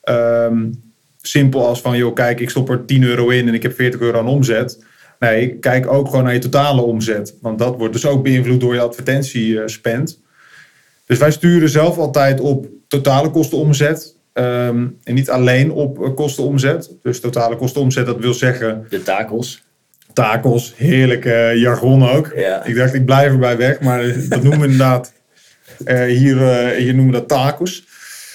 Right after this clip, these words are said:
Speaker 1: Ehm, maar dat betekent dat als jij, eh, tien euro instopt en het levert je veertig euro op, maar de totale omzet is, eh,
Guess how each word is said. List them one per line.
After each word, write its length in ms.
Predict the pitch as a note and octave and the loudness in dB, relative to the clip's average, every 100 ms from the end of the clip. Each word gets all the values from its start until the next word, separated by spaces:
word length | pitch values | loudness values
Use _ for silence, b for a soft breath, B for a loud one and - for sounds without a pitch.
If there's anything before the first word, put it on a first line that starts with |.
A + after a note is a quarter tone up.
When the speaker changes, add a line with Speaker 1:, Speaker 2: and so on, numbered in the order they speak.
| B B | B B
Speaker 1:
Ehm, 400 | C#3 C#3 C3+ C#3 - | 4 6 6 6 2
maar 120 | D3 | 0
dat 100 | D3 | 0
betekent 640 | C3+ C#3+ C#3+ C#3 B2+ - - _ - | 2 2 2 2 0 0 -12 _ -4
dat 180 | C3+ C3+ | -2 0
als 120 | C3+ | 0
jij, 460 | C#3 B2+ B2+ B2+ - | 2 2 2 2 0
eh, 120 | B2+ | -2
tien 180 | B2+ C#3 | 0 2
euro 200 | C3+ C3 | 4 4
instopt 600 | C3+ C3+ C#3 B2+ C3 - _ _ _ | 2 0 -2 -2 -4 -18 _ _ _
en 120 | - B2+ | -2 -2
het 80 | A#2+ | 2
levert 240 | C3 C3 | 2 0
je 60 | - | -2
veertig 300 | C#3 C3+ C3 | 0 0 2
euro 320 | C3 B2+ C3+ | 2 4 2
op, 160 | C3 C3+ | 0 -4
maar 200 | C3+ A#2+ | -4 -2
de 120 | B2 | 0
totale 420 | B2 B2+ C3 B2+ B2+ | -2 0 0 2 2
omzet 440 | C3 A#2+ A#2+ A#2 | 2 2 0 -2
is, 280 | A#2+ A#2 - | -2 -2 -2
eh, 260 | A#2+ A#2 | -2 0